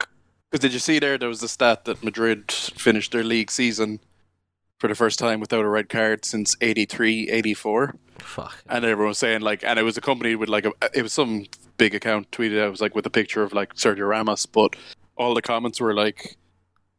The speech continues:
Speaker 1: "The lo-, it's the world's greatest romance, Casemiro and the referees."
Speaker 2: Yeah,
Speaker 1: 'Cause,
Speaker 2: yeah.
Speaker 1: uh, it's actually, yeah, do you remember, uh, it was, was it the Ci-, one of the City
Speaker 2: The
Speaker 1: games?
Speaker 2: City
Speaker 1: Like,
Speaker 2: game,
Speaker 1: the
Speaker 2: it should have
Speaker 1: co-,
Speaker 2: been since then.
Speaker 1: commenta-, yeah, commentators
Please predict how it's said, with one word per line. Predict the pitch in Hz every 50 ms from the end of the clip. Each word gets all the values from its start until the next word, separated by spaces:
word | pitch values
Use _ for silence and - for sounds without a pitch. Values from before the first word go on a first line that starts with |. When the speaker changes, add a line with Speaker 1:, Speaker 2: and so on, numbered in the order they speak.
| _ _ _ _
Speaker 1:
"The | - 117 107
lo-, | 107 110 113 110 -
it's | - - -
the | 120
world's | 107 113 113 117 107 104
greatest | - 123 113 113 107 101 -
romance, | 117 113 113 110 110 107 107 104 101 - -
Casemiro | - - 107 - - 113 107 107 110 107 107 104
and | 104 104
the | 107 104
referees." | 107 107 - - 104 98 104 107 107 113 117 - - - - - - _ _
Speaker 2:
Yeah, | 120 110 104 104
Speaker 1:
'Cause, | 110 104 95 95 98 - 101
Speaker 2:
yeah. | 101
Speaker 1:
uh, | 101 98 101 101 - - _ - - - - -
it's | _ -
actually, | - - - 143
yeah, | 135 165 175 147
do | -
you | 120 120
remember, | 147 185 151 135 120 120
uh, | 113 110 110 107 98 98 - - -
it | -
was, | 117 110 107 -
was | 127 120 -
it | 120
the | - -
Ci-, | - - 156 -
one | - 143 143
of | 131
the | 117 110
City | - - 160 151 143
Speaker 2:
The | 110
Speaker 1:
games? | 113 107 104 104 104 101
Speaker 2:
City | - 165 - -
Speaker 1:
Like, | - 196
Speaker 2:
game, | 196 202
Speaker 1:
the |
Speaker 2:
it | 196 -
should |
have | 139 147
Speaker 1:
co-, |
Speaker 2:
been | 151 147 135
since | - - 127 -
then. | - - 151
Speaker 1:
commenta-, | 143 143 127 165 - - _ _
yeah, | 127 123 123 110 107
commentators | - - 139 131 117 135 131 110 101